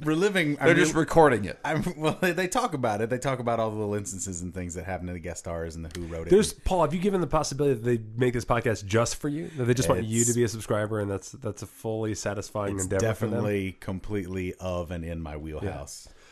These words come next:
Speaker 3: Uh, I'll just say quickly, uh, listen to two episodes. One was about, uh, Greenpeace, uh, taking on, uh, Russian whalers, and then what happened to
Speaker 2: Ooh.
Speaker 3: that organization after that,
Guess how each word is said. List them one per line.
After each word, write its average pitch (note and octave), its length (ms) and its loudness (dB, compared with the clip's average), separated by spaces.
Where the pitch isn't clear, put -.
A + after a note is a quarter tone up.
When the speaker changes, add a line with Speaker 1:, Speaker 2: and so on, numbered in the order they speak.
Speaker 3:
Uh, C3 220 2
I'll D3 60 4
just C#3 120 0
say D#3 80 2
quickly, C#3 340 0
uh, C3+ 180 0
listen D3 260 0
to B2+ 60 0
two D#3+ 120 2
episodes. C#3+ 380 2
One C#3 180 4
was C#3 140 2
about, B2 420 0
uh, G#2+ 440 2
Greenpeace, D3+ 680 2
uh, B2 200 -2
taking B2 340 -2
on, A2+ 220 0
uh, G#2 300 0
Russian A2+ 600 -2
whalers, C3+ 500 -2
and A#2 100 -2
then G#2+ 80 2
what G2+ 100 0
happened B2 440 0
to - 40 0
Speaker 2:
Ooh. A#2+ 80 2
Speaker 3:
that A#2 60 -2
organization G#2+ 560 -2
after B2 240 -6
that, D#3 260 -6